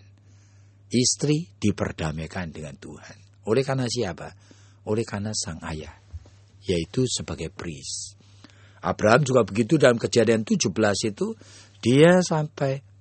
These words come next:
menyunatkan seluruh keluarga. Anak-anak laki-laki, semuanya disunat. Kenapa? Karena dia percaya. Tuhan mengatakan, "Aku akan menjadi Allah bagi engkau,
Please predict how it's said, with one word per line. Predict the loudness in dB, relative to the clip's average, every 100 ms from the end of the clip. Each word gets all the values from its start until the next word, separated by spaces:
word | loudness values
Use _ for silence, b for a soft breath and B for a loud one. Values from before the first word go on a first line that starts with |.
| 4
menyunatkan | 4 6 6 4 0 2 2 2
seluruh | -2 0 2 0 -2
keluarga. | -2 0 -2 -6 -8 -8 -16 _ _ _ -20 B
Anak-anak | B 6 6 4 2 0
laki-laki, | -2 -6 -2 -2 -4 -10 -20 -20 _ -20 -20 _
semuanya | 0 0 2 -4
disunat. | -6 -8 -8 -10 -12
Kenapa? | -6 -4 -4 -8 -20 b b b b b b
Karena | -4 -2 -4 -4
dia | -4 -4 -6 -14 _ -8
percaya. | -6 -6 -6 -8 -10 -16 -20 _ _ _ _
Tuhan | 0 2 0
mengatakan, | -2 -4 -6 -14 -12 -16 -14
"Aku | -10 -8
akan | -8 -8 -6
menjadi | -8 -8 -12 -10 -10 -10 b b b
Allah | -2 -2 -2 -6
bagi | -8 -6 -6
engkau, | -6 -6 -8 -10